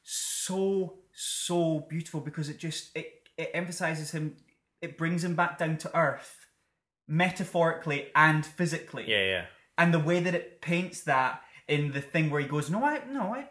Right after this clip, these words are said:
Speaker 1: I can fly." He's,
Speaker 2: Yeah.
Speaker 1: he is the last, he, sorry, he is the first person, unlike Woody, where everyone sees it happening,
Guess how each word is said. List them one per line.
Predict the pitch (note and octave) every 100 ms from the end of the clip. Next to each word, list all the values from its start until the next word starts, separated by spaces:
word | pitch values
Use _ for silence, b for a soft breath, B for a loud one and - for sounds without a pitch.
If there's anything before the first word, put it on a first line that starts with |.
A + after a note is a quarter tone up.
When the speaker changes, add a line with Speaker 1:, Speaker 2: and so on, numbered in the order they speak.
| -
Speaker 1:
I | C4+
can | - E4+ D#4+
fly." | F#3+ C#3 B2+ B B
He's, | - G#3+ D#3+ -
Speaker 2:
Yeah. | A2+ G2+
Speaker 1:
he | A3 A#3
is | A#3
the | -
last, | E3+ E3+ F3+ F3+ - - _ _ _
he, | D3 G#3 G#3
sorry, | - E3
he | D3 G3+
is | G#3+
the | -
first | D#3 - F#3 F#3 - -
person, | F3 E3 - A#2+ A#2 A#2 _ _ _ _ _ _ _ _
unlike | F3+ A3 G#3+ D3
Woody, | F#3 C3 A#2+
where | C3 C3
everyone | D3 D3 C#3
sees | C3 - D3+
it | C#3
happening, | - D3+ - B2 A2 B2